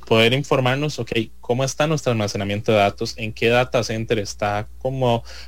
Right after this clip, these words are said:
cómo lo están utilizando? ¿Qué seguridades tengo yo?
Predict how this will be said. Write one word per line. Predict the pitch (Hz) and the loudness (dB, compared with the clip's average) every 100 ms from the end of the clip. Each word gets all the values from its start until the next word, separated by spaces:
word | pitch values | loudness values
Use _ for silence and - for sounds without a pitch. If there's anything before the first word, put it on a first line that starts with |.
| - | -2
cómo | 156 165 | 2 4
lo | 139 | 4
están | - 127 | 2 2
utilizando? | 123 120 110 104 127 123 117 | 2 2 0 2 2 4 4
¿Qué | - | 4
seguridades | 160 147 123 104 104 110 107 | 2 4 4 4 4 4 0
tengo | 113 104 98 | -6 -6 -4
yo? | 101 107 120 | 0 0 -2